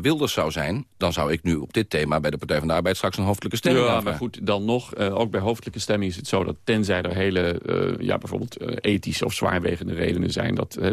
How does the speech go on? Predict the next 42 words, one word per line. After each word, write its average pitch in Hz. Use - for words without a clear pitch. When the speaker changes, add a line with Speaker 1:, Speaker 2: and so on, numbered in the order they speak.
Speaker 2:
bij -
kwesties -
zoals -
euthanasie 95
of -
wat -
dan -
ook, 90
Speaker 1:
Ja. 80
Speaker 2:
is 120
het 107
uiteindelijk, 92
bepaal 95
je 85
als 90
fractie 95
wat 82
je -
gaat 80
doen. 95
Speaker 1:
Ja. -
Speaker 2:
Heeft 110
overigens 107
de 101
kiezer 117
ook 80
recht -
op, -
want 123
die 120
moet 95
natuurlijk 82
weten... 82
wat, 90
wat 87
de 92
lijn 82
van -
een 87
fractie -
is. -
Speaker 1:
Ja. -